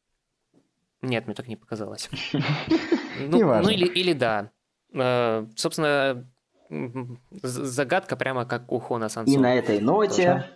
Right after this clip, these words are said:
Speaker 2: мы переходим
Speaker 3: Мы
Speaker 1: к
Speaker 3: переходим к
Speaker 1: лакричной
Speaker 3: лакричной
Speaker 1: пицце.
Speaker 3: пицце.
Speaker 1: Да.
Speaker 2: Yep.
Speaker 1: Э, мы, наверное,
Speaker 3: Олег,
Speaker 1: могли бы
Speaker 3: начинай.
Speaker 1: вообще в-, мы м-, мы м-, могли бы с вами втроём на этот фильм сходить, наверное, или не могли. М, но я протупил, или вы протупили, не позвали меня, не знаю кто.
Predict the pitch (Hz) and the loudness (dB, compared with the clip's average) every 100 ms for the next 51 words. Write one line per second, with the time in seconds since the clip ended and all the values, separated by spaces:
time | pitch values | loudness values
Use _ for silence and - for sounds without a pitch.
0 | _ - 120 156 156 143 135 143 135 139 | _ -2 2 2 2 2 2 2 4 2
1 | 151 - - 139 165 175 127 - 156 156 | -2 -12 -4 2 4 4 4 4 4 4
2 | 143 147 139 110 143 131 113 - 123 - | 4 4 4 2 2 2 2 0 -4 -6
3 | - 107 104 104 - - - - - - | -10 -6 -4 -6 -12 -16 -14 -4 -2 -2
4 | - - - - 131 127 127 123 - - | -6 -14 -14 -4 0 0 0 -4 -10 -14
5 | - - - - _ _ - 131 156 165 | -14 -16 -18 -20 _ _ -8 -4 0 2
6 | - 151 147 147 110 98 117 - _ - | 4 4 4 4 4 4 0 -4 _ -4
7 | 143 165 156 151 175 196 156 151 160 151 | 0 0 0 0 0 0 0 0 0 2
8 | 147 139 139 127 123 120 135 127 - 143 | 2 4 2 2 0 -2 -4 -6 -4 -4
9 | 208 165 - - 123 110 - 117 107 110 | -2 -4 -6 -6 -6 -4 -6 -6 -6 -6
10 | 110 107 104 104 113 110 110 107 104 101 | -4 -6 -6 -6 -6 -6 -4 -4 -6 -6
11 | 98 _ 110 117 117 113 120 120 120 117 | -10 _ -8 -6 -4 -2 0 0 0 0
12 | 113 113 110 107 - - 117 117 110 113 | -4 -4 -6 -8 -8 -8 -4 -2 -2 -4
13 | 110 - 107 104 104 107 107 101 101 101 | -6 -8 -8 -6 -6 -6 -4 -6 -8 -10
14 | 104 107 101 - - | -10 -8 -8 -8 -12